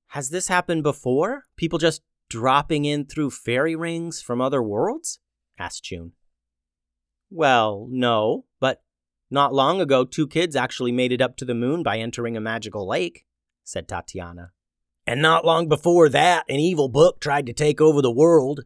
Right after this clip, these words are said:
A-, and before that, this army of gloops nearly did destroy everything. A-, and before that," "Okay, Master Momo," Tatiana interrupted Momo, giving him a look.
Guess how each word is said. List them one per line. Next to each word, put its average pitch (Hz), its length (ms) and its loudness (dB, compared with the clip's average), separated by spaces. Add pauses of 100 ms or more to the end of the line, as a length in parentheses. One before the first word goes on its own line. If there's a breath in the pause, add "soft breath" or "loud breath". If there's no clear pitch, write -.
(120)
A-, 156 260 0
and 165 100 4
before 175 380 8
that, 151 320 4
this 151 220 2
army 156 300 6
of 127 140 0
gloops 151 400 0
nearly 175 360 2
did 147 240 -2
destroy 123 580 0
everything. 92 720 -10
A-, 156 200 -4
and 196 140 4
before 285 380 4
that," 190 320 2 (360)
"Okay, 202 400 2
Master 165 400 0
Momo," 139 580 0 (340)
Tatiana 98 720 -6
interrupted 101 600 -8
Momo, 98 640 -8
giving 98 240 -8
him 92 120 -14
a 87 40 -12
look. 98 400 -12